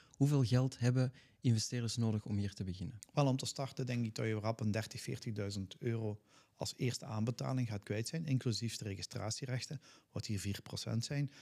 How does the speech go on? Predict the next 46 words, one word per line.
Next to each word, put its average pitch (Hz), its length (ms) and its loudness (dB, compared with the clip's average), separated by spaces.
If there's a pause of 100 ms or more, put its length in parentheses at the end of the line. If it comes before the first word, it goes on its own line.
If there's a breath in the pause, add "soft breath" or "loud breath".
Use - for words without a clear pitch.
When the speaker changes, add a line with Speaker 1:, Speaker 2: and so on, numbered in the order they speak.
(140 loud breath)
Speaker 2:
het - 100 -20
moment 120 260 6
dat 117 120 4
je 113 100 -2
die 117 120 2
stap - 300 -4
kan 117 180 2
nemen 175 360 4
en 123 120 2
je 113 100 4
ziet 117 200 -2
dat 123 100 0
je 113 120 0
over 107 140 0
de 110 80 -8
komende 117 380 0
drie, 110 320 0
vier 104 280 -4
jaar 104 360 -6 (360 soft breath)
gelden 117 360 2
gaat 98 280 -6 (120)
maken, 113 540 -4
binnenkomen, 156 760 2 (100)
die 107 260 -4
je 104 60 -4
kan 107 360 -6
gebruiken 113 520 2 (260 loud breath)
en - 160 -4
aanwenden 110 540 0
om 113 140 2
je 107 80 0
investering 101 480 -4
terug 143 160 -2
te - 100 -2
betalen, 135 480 0 (520 loud breath)
dan 123 220 2
ben 107 140 2
je 92 80 -8
vertrokken. 110 440 -4 (300 loud breath)
Dus - 200 0
de - 120 -2
instap 170 360 0
is 131 100 -2
eigenlijk 127 340 -2
zeer 127 400 0
laag, 120 580 -4